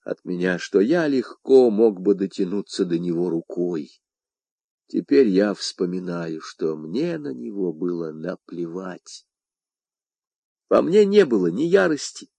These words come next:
ни удивления, ни ужаса. Главное, надо было как можно быстрее добраться до кабины Travel Air и поговорить с другом. Казалось,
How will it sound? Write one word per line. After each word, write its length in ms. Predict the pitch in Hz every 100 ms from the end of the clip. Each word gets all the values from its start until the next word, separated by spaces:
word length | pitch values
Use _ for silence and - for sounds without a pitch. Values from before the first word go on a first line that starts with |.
| _ _ _ -
ни 100 | 92
удивления, 720 | 92 95 110 202 170 104 71
ни 160 | 82
ужаса. 560 | 110 214 170 127 - - _ _ _ _ _ _ _ _ -
Главное, 680 | 113 151 147 120 95 78
надо 380 | 82 156 135 113
было 280 | 104 92 85
как 240 | 147 -
можно 460 | 139 151 131 113 107
быстрее 580 | 101 - - 95 82 85
добраться 640 | 101 95 131 113 - 101
до 160 | 90 -
кабины 500 | 98 90 123 98 92
Travel 580 | - 101 131 117 101 92 - 110
Air 440 | 113 117 98 87 - _
и 140 | 104 107 -
поговорить 720 | 101 95 92 92 90 98 80
с 160 | 90 78
другом. 600 | 98 90 98 90 90 - _ _ _ _ _ _ _ _ _ _ _ _ _ _ _ _ _ _ _ _ _ _ _
Казалось, 840 | - 92 117 151 139 - -